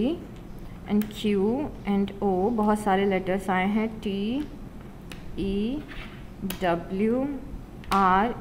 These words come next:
इस reading से कोई भी value मिली हो तो please like कर दीजिएगा, comment कर दीजिएगा और subscribe कर लीजिएगा। Okay, Scorpios, oh my God,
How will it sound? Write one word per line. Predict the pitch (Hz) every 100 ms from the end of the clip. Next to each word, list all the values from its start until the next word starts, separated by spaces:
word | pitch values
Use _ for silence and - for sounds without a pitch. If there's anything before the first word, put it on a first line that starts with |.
| -
इस | 240
reading | 226 226 233 247
से | 269
कोई | 269 220 233
भी | 240 262
value | 208 190 202
मिली | 202 190
हो | 190
तो | 196
please | 208 208 220 208
like | 185 185 -
कर | 190
दीजिएगा, | 185 185 185 196
comment | 190 202 190 190 214 214
कर | 190
दीजिएगा | 190 190 190
और | 190
subscribe | - 190 - - 202 208 208
कर | 214
लीजिएगा। | 220 226 220 214 220 220 226 220
Okay, | 226 - - 247
Scorpios, | - - 127 - 139 131 262 - - - - - - - - - -
oh | - 302
my | 269 226
God, | 220 226 226 220